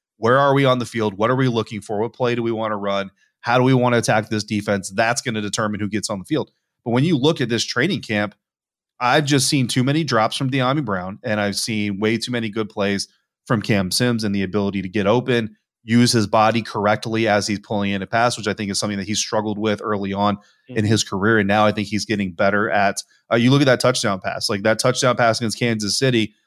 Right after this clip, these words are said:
Speaker 1: not only is he fighting with the defender, but you look at him, he puts his body in a position where the defender can't get around his size. Like, as a receiver, he's just a big dude, and he uses it perfectly to make sure he comes down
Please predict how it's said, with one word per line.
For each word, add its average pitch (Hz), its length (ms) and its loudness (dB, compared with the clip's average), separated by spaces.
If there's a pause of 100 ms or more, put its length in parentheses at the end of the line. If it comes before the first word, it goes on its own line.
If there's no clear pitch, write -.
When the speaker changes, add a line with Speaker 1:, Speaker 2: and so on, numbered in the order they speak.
(160)
Speaker 1:
not 117 220 2
only 127 220 4
is 113 100 4
he 110 80 2
fighting 117 300 2
with 110 80 0
the 104 80 2
defender, 120 400 0
but 107 100 -2
you 101 160 0
look 127 220 -2
at 107 120 2
him, 104 60 -4
he 113 160 -4
puts 135 340 -2
his 110 160 0
body 113 400 2
in 107 60 0
a 104 60 0
position 110 560 -4 (320)
where 117 120 2
the 107 140 2
defender 117 480 0
can't 131 340 -2
get 117 140 0
around 104 440 0
his 95 280 -2
size. 117 560 -2
Like, 110 140 -4
as 110 140 2
a 104 40 -2
receiver, 104 480 -2 (240)
he's 139 140 4
just 135 180 2
a 117 80 2
big 104 540 0
dude, 139 340 4 (220)
and 120 160 4
he 117 160 2
uses 120 480 4
it - 180 -6
perfectly 131 480 0
to 101 80 0
make 107 220 0
sure 110 120 -2
he 107 80 0
comes 98 280 -6
down 104 280 4